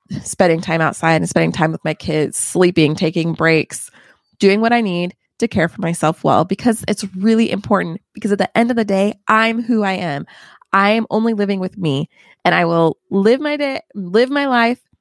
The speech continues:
and die with just me. And I have to be happy with who that is. And no one else gets to determine what that means and what that looks like.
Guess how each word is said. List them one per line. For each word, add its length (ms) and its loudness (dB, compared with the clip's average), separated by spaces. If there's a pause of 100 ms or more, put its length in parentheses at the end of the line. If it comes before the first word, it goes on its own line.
(160)
and 300 0
die 480 2 (320)
with 200 -4
just 460 -2 (240)
me. 540 -2
And 100 -2
I 120 2
have 320 -4
to 60 -12
be 120 -6
happy 340 -4
with 140 -6
who 180 0
that 240 -4
is. 400 2 (380)
And 260 4
no 220 4
one 240 -2
else 400 -10
gets 180 -12
to 100 -6
determine 680 0 (520)
what 460 4
that 200 0
means 360 -6
and 180 -4
what 200 0
that 180 -8
looks 280 -10
like. 380 -4